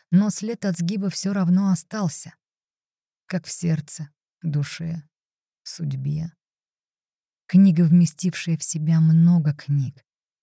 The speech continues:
Книгу судей, книгу Тавита, книгу Исфирь. А что написано в книге Иова? Кто-то с кем-то поспорил,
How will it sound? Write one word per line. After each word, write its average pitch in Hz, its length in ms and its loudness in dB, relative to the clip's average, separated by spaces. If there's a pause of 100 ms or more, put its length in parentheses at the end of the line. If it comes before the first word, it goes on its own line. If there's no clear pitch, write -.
(800)
Книгу 185 400 4
судей, 165 600 -6 (420)
книгу 165 380 4
Тавита, 160 600 -4 (720)
книгу 156 440 0
Исфирь. 170 540 -10 (960)
А 156 80 -10
что - 180 -8
написано 185 540 0
в - 60 -6
книге 180 360 2
Иова? 160 640 4 (1080)
Кто-то - 500 -10
с - 180 -6
кем-то 165 380 0
поспорил, - 720 -6